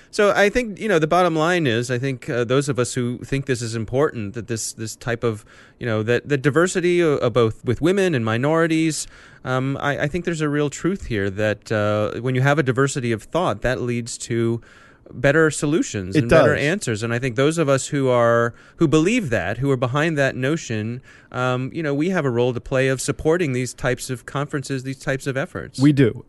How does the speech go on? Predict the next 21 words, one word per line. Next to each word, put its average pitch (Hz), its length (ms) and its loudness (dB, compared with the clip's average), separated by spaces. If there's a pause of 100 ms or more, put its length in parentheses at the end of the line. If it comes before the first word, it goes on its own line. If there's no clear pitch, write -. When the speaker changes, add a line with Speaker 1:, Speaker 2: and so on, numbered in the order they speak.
Speaker 2:
A-, 113 180 0
absolutely. 127 680 0
Uh, 135 300 2
I, 160 320 2
my, 160 400 4
my 202 200 4
opinion 185 480 4
and 151 100 2
my 160 180 6
observations 131 720 2
are 117 300 2
that, 117 340 -4
that 120 300 -4
the, 117 520 0 (120)
the 113 100 -2
steering 196 560 2
of 151 180 -2
people 147 500 2
towards 123 540 0
these 127 240 -4
fields, 107 560 0